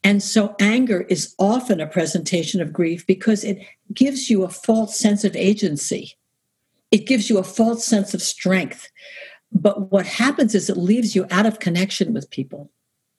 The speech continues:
Because the broken heart, the tender part of ourselves, is what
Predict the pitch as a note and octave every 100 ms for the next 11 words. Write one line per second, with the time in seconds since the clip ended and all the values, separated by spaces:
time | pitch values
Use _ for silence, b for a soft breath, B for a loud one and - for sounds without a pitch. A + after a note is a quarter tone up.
0 | _ _ _ _ _ _ _ B B -
1 | G3 - G#3+ - - _ G3 F#3 F3+ A3+
2 | C#4+ A#3+ F3 - G#3 G3 - F3+ F#3 -
3 | A#3 C4 A3+ E3+ - G#3 G#3 F#3 D#3+ D3+
4 | E3+ D3+ D3+ E3+ D3+ - F#3 F3